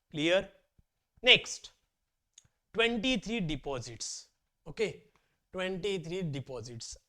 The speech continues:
आजच्या आपल्या व्हिडिओचा शेवटचा सेक्शन आणि त्यानंतर एमसीक्यूज घेऊया. क्लिअर? डिपॉझिट काय सांगतात? Corporation may accept deposits on such a condition as it deems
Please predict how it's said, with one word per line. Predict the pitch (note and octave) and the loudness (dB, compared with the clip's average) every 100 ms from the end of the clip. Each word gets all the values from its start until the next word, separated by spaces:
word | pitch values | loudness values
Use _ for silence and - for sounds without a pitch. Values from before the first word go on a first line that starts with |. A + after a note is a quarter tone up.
| - | -8
आजच्या | C#3+ - F#3+ | -6 -2 -2
आपल्या | - F#3 | 0 -2
व्हिडिओचा | D3+ C3 C3 G#3+ | -2 -4 -6 -6
शेवटचा | - F#3 D#3 - C3 | -6 -2 -4 -4 -12
सेक्शन | C3+ - A#3 | -14 -14 -12
आणि | F#3 F3 | -10 -4
त्यानंतर | D#3+ C#3+ C3 A3 B3 - | -4 -4 -8 -10 -12 -10
एमसीक्यूज | G3 E3 C#3+ C3 B2+ A#2 | -8 -8 -10 -14 -14 -14
घेऊया. | A#2+ A#2+ - _ _ _ _ | -14 -16 -18 _ _ _ _
क्लिअर? | G#3 G3+ B2 - _ _ _ - - D#3+ | 0 2 0 -8 _ _ _ -18 -4 0
डिपॉझिट | A#3 - D4+ D#4+ A3+ D#4 A#3+ - | 0 4 6 6 6 2 -2 -6
काय | E3+ | -8
सांगतात? | C#3+ D3 _ - - _ _ _ _ _ _ _ _ _ _ _ | -8 -14 _ -20 -20 _ _ _ _ _ _ _ _ _ _ _
Corporation | - A#3 - E4 E4+ C4 C#4 B3+ | 6 6 6 0 2 0 -2 0
may | C#4 | 0
accept | G#3+ F#3 - G#3 D#3+ | 0 -4 -2 -2 -2
deposits | E3 - F#3+ D3 E3+ - - _ _ | -4 -2 -2 -2 -8 -14 -20 _ _
on | F#3+ C4 D#4 D4+ | -2 2 2 0
such | B3 G#3+ | -6 -4
a | G#3 F3 | -6 -4
condition | D3 C#3 C3+ - C#3+ - _ _ _ _ | -6 -6 -8 -10 -14 -16 _ _ _ _
as | G#3 C4+ C#4 F#3+ | 2 4 4 2
it | A3+ F3 C#3+ | -2 -4 -4
deems | C#3+ D3 F3 - | -6 -6 -8 -12